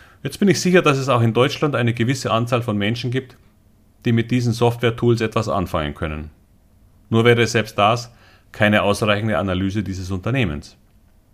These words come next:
Und wer mit diesen Programmen umgehen kann, ist noch lange kein erfolgreicher Investor. Denn die Namen zu kennen,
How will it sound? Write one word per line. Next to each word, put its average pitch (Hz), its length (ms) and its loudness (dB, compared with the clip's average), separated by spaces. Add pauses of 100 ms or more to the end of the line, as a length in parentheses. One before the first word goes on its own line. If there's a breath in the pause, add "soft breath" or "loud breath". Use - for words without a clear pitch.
(400 loud breath)
Und 117 180 0
wer 127 120 6
mit 127 160 2
diesen 120 220 -2
Programmen 107 460 0
umgehen 131 400 0
kann, 98 320 -6 (340 soft breath)
ist 120 220 -8
noch 120 100 -2
lange 95 380 0 (100)
kein 104 160 -6
erfolgreicher 101 580 -4
Investor. 82 580 -6 (1080 loud breath)
Denn 107 100 4
die 107 120 6
Namen 113 400 2
zu 110 120 -6
kennen, 110 500 -6